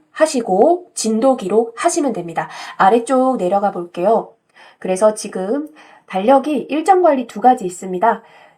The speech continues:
왼쪽은 신규 입학이라서요. 왼쪽은 김하루 학생이에요. 그러면 이 김하루 학생이 다음 주 월요일에 입학한다고 제가 예시로 보여드렸기 때문에 다음 주 월요일에 입학하는 친구들 캘린더에서 살펴볼 수 있고요.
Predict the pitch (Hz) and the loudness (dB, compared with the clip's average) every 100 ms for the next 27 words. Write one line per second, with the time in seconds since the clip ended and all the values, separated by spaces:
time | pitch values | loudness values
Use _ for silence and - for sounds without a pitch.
0 | _ _ 202 214 311 302 285 285 339 403 | _ _ -4 -2 0 2 2 0 -2 -2
1 | 415 285 285 233 196 190 196 208 277 294 | -2 -2 -4 -4 -2 -2 0 2 4 4
2 | 208 185 202 247 226 190 214 214 - 247 | 0 -4 -2 -2 -2 -2 -4 -6 -6 -4
3 | 320 247 - 185 175 165 175 214 180 - | -2 -2 -4 -8 -8 -6 -4 -4 -6 -14
4 | - - 208 208 208 208 - 214 254 277 | -20 -4 -2 -2 -2 -6 -8 -4 -2 0
5 | 240 240 247 - 220 262 262 - - - | 0 0 -2 0 0 2 0 -2 -14 -20
6 | _ - 190 240 226 220 170 214 202 285 | _ -2 2 2 2 0 2 0 2 2
7 | 349 214 - 247 233 202 185 202 180 175 | 0 -4 -6 -6 -4 -2 -2 -2 -6 -4
8 | 175 151 247 247 214 190 190 185 185 180 | -4 -2 0 0 0 -2 -4 -4 -8 -8
9 | 190 185 185 240 320 185 165 180 175 170 | -8 -8 -4 -2 -2 -2 -6 -4 -6 -4
10 | 180 254 240 - _ - 226 359 359 214 | -2 0 0 -4 _ -10 -4 -4 -6 -10
11 | 196 - 180 175 170 214 285 294 311 285 | -10 -10 -12 -14 -10 -8 -8 -8 -6 -6
12 | 196 202 196 302 311 196 175 156 - 233 | -6 -8 -10 -8 -8 -8 -8 -12 -12 -6
13 | 294 | -6